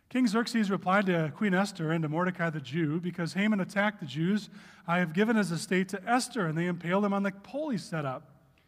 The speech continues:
Now write another decree in the king's name on behalf of the Jews, as seems best to you, and seal it with the king's signet ring, for no document written in the king's name and sealed with his ring can be revoked." And so at once the royal secretaries were summoned on the twenty-third day of the third month, the month of Sivan,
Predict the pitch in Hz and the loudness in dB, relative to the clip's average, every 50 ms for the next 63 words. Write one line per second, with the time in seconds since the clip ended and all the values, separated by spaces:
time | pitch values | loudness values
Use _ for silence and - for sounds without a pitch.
0 | _ _ _ _ - 233 226 233 247 254 262 247 254 233 240 233 190 208 185 - | _ _ _ _ -8 -2 0 2 4 4 4 2 2 2 2 0 0 -2 -4 -4
1 | - - 196 175 165 180 202 233 220 175 170 165 - 202 202 208 196 165 165 156 | -6 -4 0 0 2 2 2 2 2 0 -4 -4 -4 -4 -2 -2 -2 0 -2 0
2 | 160 185 196 196 185 165 160 139 139 165 170 185 180 214 185 160 165 139 131 139 | 0 0 0 0 0 -2 -4 -4 -2 -2 -2 -2 -4 -6 -8 -8 -10 -10 -8 -6
3 | 143 143 143 151 147 143 - - - - - - _ 165 160 160 - 214 208 220 | -6 -4 -4 -4 -6 -8 -14 -20 -20 -20 -20 -10 _ -6 -6 -2 0 0 2 2
4 | 220 - - - - - 139 175 190 196 190 - - - 190 - - 196 190 196 | 2 0 -2 -10 -12 -2 0 0 0 0 -2 -8 -8 -10 -10 -6 -2 -2 0 0
5 | 233 254 202 165 151 151 139 - 190 190 196 196 190 185 180 165 156 - 165 160 | 0 0 0 0 -2 -4 -4 -4 -2 0 0 0 -2 -2 -4 -8 -8 -8 -12 -8
6 | - 170 170 175 175 170 - 165 160 165 165 165 165 147 143 151 170 202 196 - | -6 -6 -4 -4 -6 -6 -8 -6 -4 -4 -4 -6 -6 -6 -6 -4 -4 -6 -6 -6
7 | 160 151 156 156 160 156 156 151 151 175 170 190 165 156 151 147 147 156 156 156 | -8 -6 -4 -4 -4 -4 -4 -4 -4 -4 -6 -6 -6 -6 -6 -6 -6 -6 -8 -8
8 | 143 139 139 - 160 160 151 135 139 139 139 143 156 175 170 - - - - _ | -10 -10 -8 -6 -6 -6 -6 -8 -8 -8 -6 -6 -6 -8 -8 -14 -20 -20 -20 _
9 | _ _ 165 151 143 - 185 185 190 190 175 190 190 - 151 147 143 160 156 139 | _ _ -12 -12 -10 -4 0 0 0 0 -2 -6 -8 -10 -10 -8 -8 -8 -10 -8
10 | 135 135 135 135 139 139 143 135 123 131 127 127 127 135 127 143 170 165 143 131 | -8 -8 -8 -8 -8 -8 -10 -12 -10 -10 -12 -12 -12 -12 -8 -6 -6 -6 -6 -8
11 | - - - _ _ _ - - - _ _ _ _ _ - 160 165 196 185 180 | -14 -20 -20 _ _ _ -20 -20 -20 _ _ _ _ _ -14 -4 0 0 2 6
12 | 208 247 247 208 - 196 175 175 185 185 180 175 - 220 220 196 190 - - 151 | 6 6 4 4 0 -2 0 0 2 0 0 0 -2 -4 -4 -4 -6 -8 -8 -6
13 | 151 160 175 165 156 151 147 139 - 165 156 170 190 208 185 151 143 139 - - | -4 -4 -4 -4 -4 -8 -8 -6 -4 -4 0 0 0 0 0 -2 -4 -6 -6 -4
14 | 180 175 170 165 170 165 160 151 139 147 147 156 180 165 151 139 147 170 165 165 | -4 -2 -2 -4 -4 -4 -4 -4 -2 -2 -2 -2 -2 -4 -6 -10 -6 -4 -4 -4
15 | 156 147 143 151 170 185 - 147 139 143 147 139 - 147 131 - - 151 127 131 | -2 -2 -2 -4 -4 -4 -6 -8 -8 -8 -8 -8 -12 -14 -14 -10 -12 -10 -10 -10
16 | 123 123 143 170 196 | -8 -6 -6 -6 -6